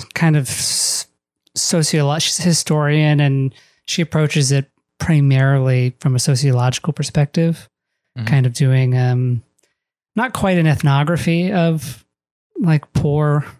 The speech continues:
Speaker 1: whites, but kind of tracing the kind of, al-, almost the kind of genealogy of,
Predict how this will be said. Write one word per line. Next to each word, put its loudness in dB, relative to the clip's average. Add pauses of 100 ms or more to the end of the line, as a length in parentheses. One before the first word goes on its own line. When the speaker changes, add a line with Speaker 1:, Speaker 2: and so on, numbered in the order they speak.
(300)
Speaker 1:
whites, -2 (600)
but -2
kind -2
of -2
tracing 0
the 2
kind 2
of, 2 (440)
al-, 0
almost 0 (920)
the -6
kind 2
of 0
genealogy 2
of, 0